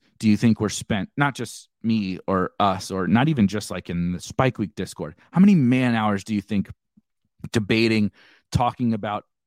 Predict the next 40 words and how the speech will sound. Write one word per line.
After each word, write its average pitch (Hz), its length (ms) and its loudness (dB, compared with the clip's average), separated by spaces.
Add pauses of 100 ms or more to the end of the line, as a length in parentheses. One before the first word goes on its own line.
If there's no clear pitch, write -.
(200)
whiffing 110 560 2
on 101 180 2
Josh 107 320 -8
Jacobs 104 420 -10
and 98 100 -4
all 95 140 -4
that 92 220 -2 (640)
has 113 180 -2
happened 98 340 -4
over 87 140 -6
the 92 60 -8
course 95 200 -8
of - 20 -14
the 95 100 -8
last 87 160 -8
two 104 80 -2
months? 90 240 0
And 107 200 6
that 139 200 -2
dude 123 240 -4
is 101 200 -4 (200)
irrelevant 92 960 0
<laughs> - 40 -10 (800)
in 156 180 -2
the, - 180 -8 (280)
in 156 140 4
the 143 60 2
best 120 220 -2
ball 101 140 -6
players. 90 260 -12 (220)
He 196 200 4
has 151 220 2
been 113 300 0 (320)
irrelevant. 101 840 -2 (640)
He's 156 220 -2
getting 165 260 0
cooked - 320 -4
by 110 240 -4
Tyler 120 320 -4
Algier 98 680 -8